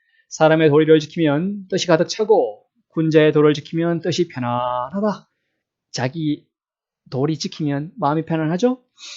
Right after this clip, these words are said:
네, 몸도 편안하고, 자기 만족, 자기 자신이나 자기의 행위에 스스로 만족하는 거. 네. 지, 불가만, 바라는 바를 남김없이 만족시켜서는 안 된다.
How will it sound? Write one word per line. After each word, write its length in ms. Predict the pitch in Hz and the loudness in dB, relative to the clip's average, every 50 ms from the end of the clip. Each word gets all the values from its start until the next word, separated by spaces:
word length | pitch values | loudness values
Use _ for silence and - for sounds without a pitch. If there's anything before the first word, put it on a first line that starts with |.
| - _ _ | -20 _ _
네, 80 | 117 - - - | -18 -18 -14 -8
몸도 340 | 131 123 135 151 151 175 | -6 -6 -4 -4 -6 -6
편안하고, 460 | 175 - 143 131 127 123 127 135 131 120 - - _ _ _ | -8 -10 -10 -10 -8 -10 -10 -10 -12 -14 -16 -20 _ _ _
자기 220 | - 156 156 156 160 | -2 0 2 4 4
만족, 540 | 156 156 156 147 151 156 156 156 - _ _ _ _ _ _ _ _ _ _ | 4 4 4 6 6 4 4 2 -2 _ _ _ _ _ _ _ _ _ _
자기 260 | - - 147 156 180 | -4 -2 -2 0 0
자신이나 680 | 165 - 110 123 - - 214 196 156 123 117 151 185 - _ _ _ _ _ _ _ | -2 -4 -6 -6 -4 -2 -2 -2 -2 -4 -6 -8 -10 -14 _ _ _ _ _ _ _
자기의 380 | - 139 139 143 156 147 147 | -6 -6 -4 -2 0 0 0
행위에 440 | - 147 151 165 175 151 135 156 180 | 0 0 -2 -2 0 -2 -2 -2 -2
스스로 260 | 147 - 165 160 156 | -2 -2 -2 0 0
만족하는 480 | 151 151 147 143 143 - 123 107 101 113 | 0 0 -2 -2 -4 -6 -8 -10 -6 -2
거. 200 | 143 175 180 - _ _ _ | 0 0 0 -2 _ _ _
네. 100 | - 107 - - 135 143 - - _ _ _ _ _ _ | -20 -20 -14 -12 -12 -12 -12 -14 _ _ _ _ _ _
지, 540 | - - - 175 151 147 170 196 220 - _ _ | -6 0 4 4 4 4 4 2 -2 -6 _ _
불가만, 640 | - 156 156 151 160 160 156 156 156 156 160 - _ _ _ _ _ _ _ _ _ _ _ _ _ _ | -2 2 4 6 6 6 6 4 4 2 0 -6 _ _ _ _ _ _ _ _ _ _ _ _ _ _
바라는 340 | - 151 170 185 185 190 185 | 2 2 4 4 4 4 4
바를 200 | 180 180 180 175 | 4 6 6 6
남김없이 540 | 165 175 185 190 185 185 185 180 165 - - | 6 4 4 2 0 0 0 0 0 -2 -2
만족시켜서는 800 | 170 165 165 170 170 - - - 175 160 160 170 165 160 165 - - _ _ _ | -2 0 0 0 0 -2 -2 -2 -2 -2 -2 -2 -2 -2 -4 -6 -12 _ _ _
안 200 | 131 131 143 147 | -6 -6 -2 0
된다. 760 | 170 185 196 196 170 156 123 113 117 131 143 135 113 - | 2 2 2 0 0 0 -2 0 0 0 -2 -2 -4 -8